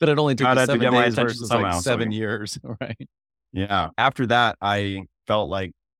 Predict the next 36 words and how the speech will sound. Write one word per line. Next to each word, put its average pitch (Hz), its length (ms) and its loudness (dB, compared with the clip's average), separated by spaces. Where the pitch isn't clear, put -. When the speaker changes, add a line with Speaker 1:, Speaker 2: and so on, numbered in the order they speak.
Speaker 2:
it 95 60 -10
was 92 140 -6
time 98 200 -2
to 90 60 -8
start 95 320 -2
on 98 140 -4
my 85 160 -4
own. 101 300 -2
When 113 160 -4
I 101 80 -2
got 104 160 0
out, 107 220 0
I 104 60 -20
told 104 220 -6
my 101 80 -4
boss, 101 340 -2
I 107 40 -8
was 95 60 -6
like, 95 160 -4
"Hey, 104 180 0
uh, 90 280 -6
I 90 40 -6
can't 101 180 -2
work 104 160 -4
anymore 104 300 -4
because 92 420 -4
no 92 140 -6
license, 110 440 0
no - 120 -4
traveling. 98 460 -2
Sorry, 151 340 4
but 123 200 0
thanks 117 220 0
for - 100 -6
the 110 80 0
opportunity." 104 560 -4